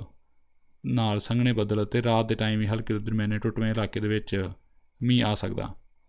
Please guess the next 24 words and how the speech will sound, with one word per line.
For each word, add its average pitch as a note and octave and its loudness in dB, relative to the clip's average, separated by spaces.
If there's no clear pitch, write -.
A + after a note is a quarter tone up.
ਪਠਾਨਕੋਟ C3+ 4
ਇਲਾਕੇ B2+ 4
ਦੇ C3 6
ਵਿੱਚ B2+ 2
ਜ਼ਿਆਦਾ A2 4
ਮੀਂਹ A2+ 4
ਆਉਣ A2 2
ਦੀ G#2+ 2
ਸੰਭਾਵਨਾ G#2+ -2
ਛੱਬੀ A2+ 2
ਤਰੀਕ A2 2
ਨੂੰ A2+ 4
ਰਹੇਗੀ। A2+ 2
ਪੱਚੀ C#3+ 6
ਤਰੀਕ C#3 2
ਰਾਤ A2+ 6
ਦੇ A#2 4
ਟਾਈਮ A2+ 4
ਸੰਘਣੇ A#2+ 2
ਬੱਦਲ G#2+ 4
ਹੋਣਗੇ G#2+ 2
ਤਾਂ A2+ -2
ਅਗਲੀ A2 4
ਸਵੇਰ G#2+ 2